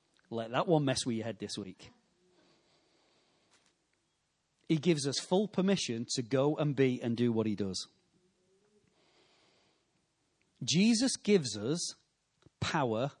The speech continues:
of attorney. Mark sixteen, seventeen and eighteen. "And these signs will accompany those who believe.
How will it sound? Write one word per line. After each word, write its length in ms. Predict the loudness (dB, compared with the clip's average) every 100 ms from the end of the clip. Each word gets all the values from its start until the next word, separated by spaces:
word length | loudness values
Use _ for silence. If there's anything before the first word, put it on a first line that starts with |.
| _ _
of 140 | -4 -4
attorney. 600 | -2 0 0 0 -2 -10 _ _ _ _ _ _ _ _ _ _ _ _ _ _ _ _ _ _ _ _ -6
Mark 380 | -2 0 0 -2
sixteen, 640 | -4 -4 -4 -4 -4 -8 _ _ _ _ _
seventeen 880 | -6 0 0 0 -2 -2 -2 -2 -4
and 100 | -4
eighteen. 520 | -6 -6 -6 -6 -6 -12 _ _ _ _ _ _ -20 -20 -4 4
"And 260 | 6 8
these 260 | 8 8 6 4
signs 400 | 6 6 6 6
will 140 | 6
accompany 460 | 6 4 4 4 6
those 340 | 6 4 2
who 160 | 0 2
believe. 500 | 2 2 0 -2